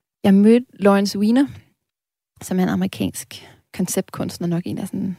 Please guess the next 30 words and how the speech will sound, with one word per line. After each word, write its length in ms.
i 380
virkeligheden 300
sådan 360
fædrene 680
<laughs> 60
til 120
hele 460
den 280
genre. 240
En 180
fantastisk 600
både 140
menneske 500
og 180
virkelig 540
betydende 400
kunstner, 360
ikke? 120
Kunsthistorisk 580
set. 240
Øhm, 1200
jeg 80
var 60
så 120
heldig 240
at 60
møde 220
ham 160
en, 120
en, 200